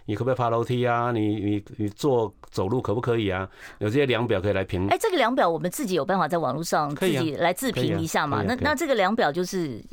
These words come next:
Speaker 1: 不过这个量表，
Speaker 2: 关-，嗯。
Speaker 1: 这个量表对，因为它一般是用来做疾病的追踪使用啦。
Speaker 2: 嗯。
Speaker 1: 那对个人来讲的话，我是觉得这个量表的意义不大。
Speaker 2: 嗯。
Speaker 1: 但是你的 X 光的这个分级，你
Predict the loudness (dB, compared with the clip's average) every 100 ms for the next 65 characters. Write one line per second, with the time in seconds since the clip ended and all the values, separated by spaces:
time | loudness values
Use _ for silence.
0 | -10 0 2 4 4 4 2 2 0 0
1 | -2 -4 0 2 4 4 2 2 2 4
2 | 2 -4 -20 -6 2 4 4 2 -2 0
3 | 0 2 2 4 4 2 0 0 0 0
4 | 0 2 2 0 0 0 0 -2 -4 -2
5 | -2 -6 -6 -2 -2 -4 -6 0 2 4
6 | 4 4 4 2 2 0 2 2 2 2
7 | 0 0 0 2 0 0 -2 -4 -4 -4
8 | -4 -4 -4 -6 -6 -18 -20 -20 -2 0
9 | 2 2 2 4 2 0 -6 -8 -6 -4
10 | 0 2 2 2 0 0 -8 -20 -20 -20
11 | -20 -20 -4 -2 0 0 0 0 -2 -4
12 | -4